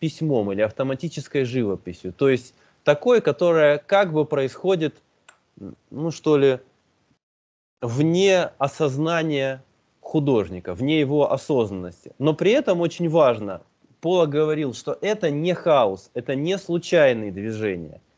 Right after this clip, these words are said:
Это среднее между четко продуманными, м, взаимодействиями с полотном и, э, случайным. То есть это,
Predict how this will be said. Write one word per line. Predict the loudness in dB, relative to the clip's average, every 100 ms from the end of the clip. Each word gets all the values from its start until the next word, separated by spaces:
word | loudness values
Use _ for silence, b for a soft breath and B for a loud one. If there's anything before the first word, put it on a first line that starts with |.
| _ _ _ _
Это | -2 0 -2
среднее | -2 0 0 0 -4 -2 -2 -2
между | -2 -2 -2 -2 -4 -2 -2 -2 -8 _ _ _ _ -2
четко | 2 2 0
продуманными, | 0 0 0 0 0 0 -2 -2 -4 -8 _ _ _ -14
м, | -10 -8 -8 -8 -8 -10 -14 -16 -16 -16 -16 -2
взаимодействиями | 0 2 2 2 0 -2 -6 -4 -8 -10 _ _ _
с | -20 -8
полотном | 0 2 2 -2 -4 -4 -10 _ _ _ _
и, | -2 2 4 4 2
э, | -2 -2 -2 -4
случайным. | -6 -8 0 2 2 0 -6
То | -6
есть | -4
это, | -2 0 0